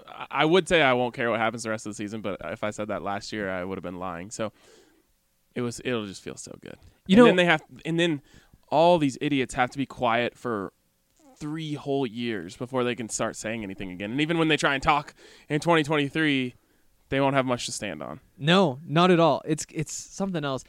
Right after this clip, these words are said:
Speaker 2: And I was thinking about this yesterday. You know, obviously when you're talking about, like, bowl eligibility, that kind of stuff, every game counts the same. But when you're talking about kind of the vibe around Boulder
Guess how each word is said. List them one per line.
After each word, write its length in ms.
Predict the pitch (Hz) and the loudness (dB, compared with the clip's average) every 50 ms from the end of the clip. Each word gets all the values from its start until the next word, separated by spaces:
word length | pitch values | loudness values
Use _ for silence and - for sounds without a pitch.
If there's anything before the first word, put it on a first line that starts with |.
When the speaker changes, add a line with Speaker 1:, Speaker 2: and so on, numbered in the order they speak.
| - - _ | -18 -14 _
Speaker 2:
And 100 | 180 190 | -4 -4
I 20 | |
was 140 | 214 262 262 | -2 -2 -2
thinking 180 | - 302 254 254 | -2 -2 0 2
about 160 | 214 202 175 | 2 2 2
this 220 | - 165 147 - | 2 0 0 2
yesterday. 560 | 143 143 156 151 - 160 139 131 120 120 117 - _ _ _ _ _ _ _ _ _ _ _ _ _ _ _ _ _ _ _ | 4 4 4 4 2 2 2 2 2 2 0 -4 _ _ _ _ _ _ _ _ _ _ _ _ _ _ _ _ _ _ _
You 80 | - 175 | 4 6
know, 320 | 190 202 196 190 180 - - _ _ _ _ _ _ - | 8 10 10 8 6 4 0 _ _ _ _ _ _ 6
obviously 400 | 208 226 240 214 - 226 220 214 | 8 8 8 6 4 4 2 4
when 140 | 190 190 180 | 2 2 0
you're 100 | 180 160 | -2 0
talking 200 | 170 165 165 165 | 2 2 2 2
about, 120 | 160 151 | 0 -2
like, 180 | 127 120 123 113 | -2 -4 -4 -2
bowl 220 | 131 143 151 147 | 0 2 4 4
eligibility, 500 | 139 135 143 131 127 131 127 131 131 127 | 4 2 2 0 0 2 2 2 2 0
that 160 | 113 113 131 | -2 -4 -4
kind 160 | - - 131 | -4 -4 -6
of 60 | 131 - | -6 -2
stuff, 320 | - 135 127 123 - _ _ _ _ _ - | -2 -2 -2 -2 -4 _ _ _ _ _ 4
every 180 | 185 185 190 | 6 6 6
game 320 | 165 165 156 147 139 131 - _ | 6 4 2 0 0 -4 -10 _
counts 240 | - - 139 131 120 | -10 -8 -6 -6 -6
the 80 | - 120 | -8 -10
same. 320 | - - 107 - - - - _ _ _ _ _ _ _ _ _ _ - - | -10 -10 -10 -12 -14 -18 -20 _ _ _ _ _ _ _ _ _ _ 4 8
But 180 | 180 190 185 | 10 10 10
when 100 | 190 202 | 10 6
you're 100 | 208 196 | 6 2
talking 360 | - 202 185 220 - 277 269 | 0 -2 -4 -4 -4 -4 -4
about 400 | 277 220 208 196 185 180 156 - _ _ _ _ _ _ _ _ | -2 2 4 4 4 4 2 -2 _ _ _ _ _ _ _ _
kind 180 | - - 170 165 | -8 -4 -4 -4
of 120 | 165 156 | -2 -2
the 140 | 143 139 131 123 | -2 -4 -4 -4
vibe 480 | 113 123 - - 123 127 135 151 151 | -8 -12 -8 -6 -4 -2 -2 0 2
around 480 | 156 151 147 139 135 135 131 120 - - | 4 4 4 4 2 0 -2 -6 -6 -4
Boulder 500 | 123 120 127 139 139 160 165 175 180 | -2 0 0 0 2 2 2 0 -2